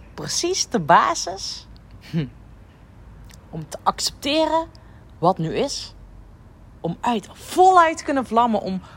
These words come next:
vol energie jouw eigen koers te kunnen bepalen.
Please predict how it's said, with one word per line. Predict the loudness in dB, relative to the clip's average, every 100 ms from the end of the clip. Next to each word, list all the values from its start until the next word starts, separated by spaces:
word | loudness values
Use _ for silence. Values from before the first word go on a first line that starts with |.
| -20
vol | -14 -2 0 2 0
energie | -2 -2 -4 -6 -6 -8 -16 -20 -20 -20 -20 -6
jouw | -6 -4
eigen | -2 -2 -2 -6
koers | -8 -8 -10
te | -14
kunnen | -16 -18 -18
bepalen. | -20 -20 -20